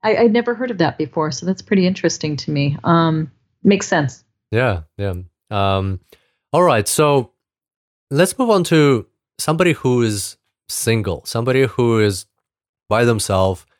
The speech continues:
Speaker 2: and they're isolated. And, um, being an introvert, for instance, in December, I was working on a big project. I was recording a, a video course, um, like, this past December. And I spent the whole month by myself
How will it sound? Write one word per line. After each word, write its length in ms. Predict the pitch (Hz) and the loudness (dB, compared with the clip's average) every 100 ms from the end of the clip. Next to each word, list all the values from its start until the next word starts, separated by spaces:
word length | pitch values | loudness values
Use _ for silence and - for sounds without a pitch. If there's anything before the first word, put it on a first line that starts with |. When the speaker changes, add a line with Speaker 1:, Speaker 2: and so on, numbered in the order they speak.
| _ _ | _ _
Speaker 2:
and 160 | 98 95 | -6 -4
they're 180 | 95 92 | -4 -2
isolated. 720 | 104 104 98 92 87 87 85 | -2 -2 -2 -2 -4 -8 -10
And, 420 | 92 95 92 92 - _ _ _ _ _ - | -6 -4 -4 -8 -14 _ _ _ _ _ -4
um, 580 | 98 98 98 98 104 - - | -2 0 -2 -6 -10 -14 -6
being 260 | 131 143 160 | 0 2 2
an 120 | 139 | 2
introvert, 540 | 147 151 160 170 180 | 0 0 2 2 0
for 160 | - 113 | -2 -2
instance, 440 | 117 - 120 110 110 | -2 -2 -4 -4 -4
in 80 | 104 | -4
December, 560 | 104 120 120 123 120 | -2 -2 0 2 2
I 80 | 107 | 2
was 140 | 101 | 0
working 360 | 104 104 - 104 | -2 -4 -2 -2
on 160 | 98 95 | 0 -2
a 260 | 92 95 90 | -2 -4 -4
big 240 | 120 120 | -4 -4
project. 460 | - 104 101 101 - | -2 -2 -2 -6 -6
I 40 | |
was 100 | 92 | -8
recording 420 | 92 113 107 101 | -6 -2 0 0
a, 280 | 95 90 90 - | -2 -4 -6 -10
a 60 | 90 | -8
video 280 | 110 104 | -4 -4
course, 480 | 95 - 95 95 - _ _ _ _ _ - | -4 -6 -4 -4 -10 _ _ _ _ _ -6
um, 560 | 101 98 98 98 101 _ _ _ 110 | -4 -4 -6 -10 -12 _ _ _ -6
like, 240 | 95 92 | -6 -4
this 140 | 98 | -6
past 260 | - 101 95 | -2 -2 -2
December. 500 | 95 - 90 92 95 - | -4 -6 -4 -4 -4 -2
And 320 | 98 101 98 | -2 -4 -6
I 140 | 110 123 | -2 -2
spent 300 | 107 120 110 | 0 -2 0
the 120 | 104 | -2
whole 300 | 87 123 131 | 0 2 2
month 500 | 120 113 110 104 - _ _ - | 2 0 0 -4 -12 _ _ -4
by 220 | 104 120 | 0 2
myself 420 | 120 - 104 | 0 2 0